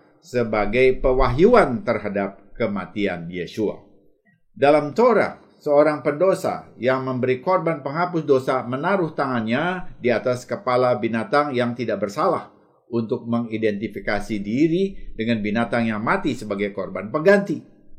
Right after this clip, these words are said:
Di sini kita lihat hubungan satu dengan satu atau pribadi dengan pribadi. Paulus memakai gambaran Torah ini untuk menyatakan hubungan Mesias Yesua dengan dirinya secara pribadi.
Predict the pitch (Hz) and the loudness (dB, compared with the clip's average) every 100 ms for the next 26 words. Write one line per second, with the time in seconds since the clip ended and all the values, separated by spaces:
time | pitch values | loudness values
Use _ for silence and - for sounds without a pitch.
0 | - - - - - 139 143 277 233 175 | -14 -14 -16 -20 -6 -4 0 0 0 -2
1 | - 143 135 160 156 143 131 131 120 180 | 2 2 4 0 0 -2 -2 -2 -2 -2
2 | 160 165 135 127 123 156 143 98 82 - | -2 -2 -2 -2 -2 -2 -4 -8 -14 -18
3 | 113 110 110 - 131 127 127 120 123 135 | -6 -4 -4 0 0 0 -2 0 2 2
4 | 135 117 120 104 104 98 92 80 - - | 2 0 -2 -2 -2 -2 -4 -6 -8 -10
5 | - - - - - - - 165 202 165 | -14 -18 -12 -12 -12 -12 0 4 4 4
6 | 120 123 175 175 170 123 120 113 113 104 | 0 0 -2 2 0 2 0 0 -2 -2
7 | 120 147 180 147 160 147 131 123 123 131 | 0 2 2 2 -2 -4 -6 -6 -4 -4
8 | 143 143 117 127 131 202 220 196 180 165 | -2 -2 -2 -4 0 2 2 -2 -2 -2
9 | 160 135 143 131 202 196 160 151 147 131 | -2 2 0 2 4 4 4 2 0 -2
10 | 147 156 175 226 190 165 135 127 147 151 | 2 4 4 2 0 0 -2 0 2 4
11 | 190 196 - _ _ - 135 139 135 110 | 4 0 -8 _ _ -2 0 2 -2 0
12 | 113 117 110 104 117 123 - | 4 4 4 0 0 0 -2